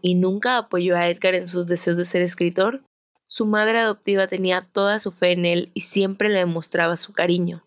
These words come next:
Y cuando llegó el momento, su padrastro decide pagar los estudios universitarios de Edgar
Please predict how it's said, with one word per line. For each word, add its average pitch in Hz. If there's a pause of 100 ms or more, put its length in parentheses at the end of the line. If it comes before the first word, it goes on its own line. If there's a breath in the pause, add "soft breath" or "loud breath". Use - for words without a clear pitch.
Y 233
cuando 233
llegó 233
el 247
momento, 226
su -
padrastro 202
decide 233
pagar 175
los 180
estudios 170
universitarios 165
de 165
Edgar -